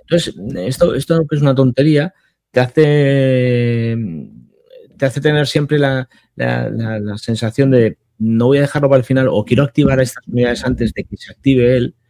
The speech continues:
porque si él se activa me puede fastidiar, tal. Entonces, este, esta tontería le hace al juego, le, le da una decisión muy, muy interesante al juego.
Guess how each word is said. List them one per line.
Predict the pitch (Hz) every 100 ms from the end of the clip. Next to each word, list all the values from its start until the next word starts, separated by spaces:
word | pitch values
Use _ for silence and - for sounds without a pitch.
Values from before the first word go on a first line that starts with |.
| _
porque | 107 104
si | 104 123
él | 120
se |
activa | 120 120 123 117
me | 101
puede | 104 101
fastidiar, | - 104 107 117 131
tal. | 127 117
Entonces, | 110 110 - - -
este, | 131 - 165 151
esta | 139 - 147
tontería | 135 123 127 151
le | 131
hace | 117 -
al | 113
juego, | - 123 117 120 110 104 87 82 80
le, | 82 87
le | 110
da | 120
una | 147 143
decisión | 139 123 113 135
muy, | 117 110
muy | 101 107
interesante | 104 95 82 73
al | -
juego. | _ - _